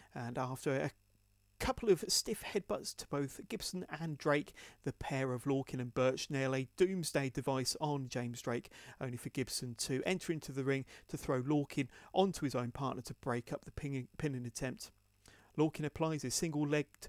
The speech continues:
Boston Crab on Drake, while Gibson applies the Shankly Gates on Birch, uh, for dueling submission holds. Lorcan ends up slapping Gibson hard across the face before dropping James Drake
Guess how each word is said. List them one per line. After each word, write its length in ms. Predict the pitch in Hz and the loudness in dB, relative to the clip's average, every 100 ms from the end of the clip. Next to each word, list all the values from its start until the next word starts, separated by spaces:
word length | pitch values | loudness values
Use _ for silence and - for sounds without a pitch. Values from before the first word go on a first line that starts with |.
| - - 139 | -16 -16 -4
Boston 420 | 165 156 - 143 | -2 -2 -2 -2
Crab 300 | - 160 156 | 2 2 2
on 180 | 135 131 | -2 0
Drake, 380 | 156 156 160 - - - | 2 2 -2 -16 -20 -4
while 160 | 123 | -4
Gibson 400 | 113 131 - 131 | -2 -4 -4 -4
applies 540 | 123 - 131 131 127 - - - | -6 -4 -2 0 -2 -6 -12 -6
the 80 | |
Shankly 500 | - - 175 - 175 | -2 2 0 0 -4
Gates 440 | 147 156 160 - - - - - | 2 2 2 -2 -6 -12 -14 -6
on 200 | 123 117 | -6 0
Birch, 480 | 135 131 139 - - - - - | 2 4 2 -4 -10 -20 -20 -8
uh, 220 | 127 131 | -2 -2
for 280 | 135 151 139 - | 0 0 0 2
dueling 440 | 190 196 190 180 | 0 2 2 2
submission 500 | - 160 170 - 170 | 0 0 -2 0 0
holds. 500 | 135 131 120 - - _ _ _ _ - | 2 0 0 -2 -4 _ _ _ _ 4
Lorcan 300 | 156 143 147 | 4 4 0
ends 220 | 147 139 | 0 2
up 120 | 156 | 0
slapping 520 | - - - 165 143 - - - | 0 -2 -2 0 -2 -4 -16 -4
Gibson 340 | 139 - 139 | -2 0 0
hard 400 | 147 - 190 185 | 0 0 0 0
across 280 | 139 - 135 | 0 -4 -6
the 100 | - | -6
face 320 | 131 123 - - - - | -2 -2 -4 -12 -10 -8
before 260 | - 143 | -4 -4
dropping 380 | 127 214 - 135 | 2 2 2 0
James 260 | 127 117 113 | 0 -2 -4
Drake 380 | 120 120 - | -4 -4 -6